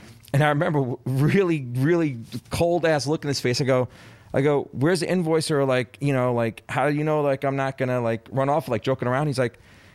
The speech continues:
he looked at me and goes, "I ain't worried, man." He goes, "I know where you are. I'll find you, and then, then you have a problem." I'm like, "Uh, okay." And sure enough, I made sure that shit, I paid him every fucking week. Like, "Here's your check, guy." I sold one T-shirt. "Here you go."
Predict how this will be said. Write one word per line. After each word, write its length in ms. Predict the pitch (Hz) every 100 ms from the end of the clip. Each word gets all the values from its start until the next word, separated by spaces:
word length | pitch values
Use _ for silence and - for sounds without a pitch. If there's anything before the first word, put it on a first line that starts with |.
| - -
he 100 | 143
looked 120 | 180
at 40 | 165
me 60 |
and 60 | 139
goes, 180 | 131 131
"I 160 | - 156
ain't 80 | 165
worried, 200 | 131 123
man." 200 | 131 143
He 60 |
goes, 100 | 139
"I 80 | 135
know 120 | 160
where 100 | 165
you 160 | 139 120
are. 120 | 131
I'll 120 | 131
find 280 | 151 135 131
you, 180 | 139 156
and 100 | 131
then, 200 | 127 127 - -
then 140 | 139
you 60 | 156
have 80 | 135
a 60 |
problem." 420 | 113 170 127 98 107
I'm 120 | 110
like, 300 | 107 - - _ _ _ 104
"Uh, 580 | 113 113 113 110 110 117
okay." 320 | 120 113 127 - - - -
And 200 | 143 143
sure 180 | 180
enough, 300 | 170 180 165
I 80 | 147
made 200 | 165 170
sure 160 | - 170
that 140 | 160
shit, 240 | - 175 147
I 100 | 139
paid 300 | - 165 165
him 140 | 156
every 180 | 156 156
fucking 380 | 139 156 156 147
week. 200 | 156 156
Like, 120 | 135
"Here's 160 | 151
your 100 | 170
check, 260 | 170 208 190
guy." 140 | 165
I 40 | 151
sold 260 | 165 170
one 160 | 160 185
T-shirt. 340 | 202 202 170
"Here 100 | 151
you 80 | 170
go." 360 | 170 185 180